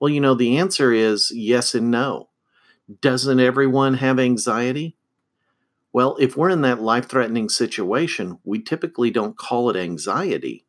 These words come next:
but we have those symptoms. If we're on a roller coaster at a theme park and we start experiencing these symptoms,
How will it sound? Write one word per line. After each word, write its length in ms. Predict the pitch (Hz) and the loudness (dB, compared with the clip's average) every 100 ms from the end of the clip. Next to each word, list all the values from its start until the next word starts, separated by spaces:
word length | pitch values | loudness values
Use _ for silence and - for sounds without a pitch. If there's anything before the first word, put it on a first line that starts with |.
| _ | _
but 120 | 107 | -4
we 120 | 90 87 | -4 -4
have 220 | 95 82 | -6 -6
those 200 | 76 - | -4 -2
symptoms. 600 | 120 123 131 - _ - _ _ _ - - | 0 -2 -4 -16 _ -20 _ _ _ -20 -4
If 180 | - 135 | 0 2
we're 220 | 147 208 | 4 4
on 100 | 185 | 4
a 80 | 135 | 2
roller 460 | 113 110 143 196 135 | 2 2 4 4 2
coaster 500 | - 113 101 - 113 | 0 -2 -2 -2 -2
at 140 | 101 | -2
a 60 | 95 | -6
theme 360 | - 143 190 | -2 2 2
park 440 | 185 90 62 - _ _ _ _ _ _ _ | 0 -2 -2 -6 _ _ _ _ _ _ _
and 160 | 139 123 | 2 4
we 120 | 135 | 4
start 300 | - 135 123 | 4 2 0
experiencing 720 | 113 - 143 135 127 117 101 | 0 0 2 2 2 -2 -2
these 220 | 98 90 | -4 -6
symptoms, 680 | - 160 180 95 76 - | -2 -2 0 -4 -2 -6